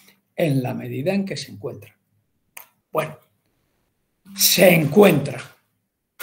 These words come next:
No todas, no todas,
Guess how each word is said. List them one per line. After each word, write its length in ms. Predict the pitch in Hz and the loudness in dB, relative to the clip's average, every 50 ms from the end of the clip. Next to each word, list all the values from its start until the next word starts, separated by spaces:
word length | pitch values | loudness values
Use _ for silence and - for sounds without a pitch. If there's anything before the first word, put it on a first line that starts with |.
| - - - - - - _ _ - | -18 -18 -18 -20 -20 -20 _ _ -10
No 220 | - 147 147 - - | -6 -6 -6 -2 4
todas, 640 | 220 240 254 214 170 - - - - - - _ _ _ _ _ _ _ _ _ | 6 8 8 8 6 0 -2 -6 -12 -14 -16 _ _ _ _ _ _ _ _ _
no 360 | 131 131 135 147 160 175 180 - | -16 -10 -6 0 2 2 2 4
todas, 640 | 120 - 139 - - - - - - - _ _ | 4 2 2 2 -4 -10 -14 -18 -20 -20 _ _